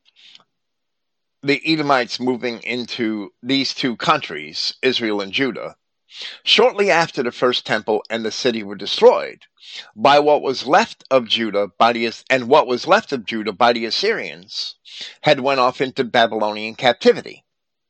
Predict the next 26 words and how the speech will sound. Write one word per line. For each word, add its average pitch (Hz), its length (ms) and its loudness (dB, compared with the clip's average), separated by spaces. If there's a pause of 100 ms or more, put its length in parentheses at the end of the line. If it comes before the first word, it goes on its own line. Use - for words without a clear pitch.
(840)
Whatever 120 380 2
was 117 280 -6
left 107 500 2
of 101 160 -2
Judah 107 360 -6
by 98 240 2
the 90 120 -8
Assyrians - 760 -10 (540)
went 117 180 2
off 107 180 0
into 104 140 -8
Babylonian 139 600 -2
captivity 104 540 -2
when 101 180 -10
the 95 80 -10
temple 101 540 -6 (300)
and 104 160 -6
when 107 180 -6
Jerusalem 104 520 -6
were 95 60 -10
destroyed 90 640 0 (380)
around 110 360 0
five 107 380 2
eighty 107 260 -4
B 92 260 -12
C. - 360 -8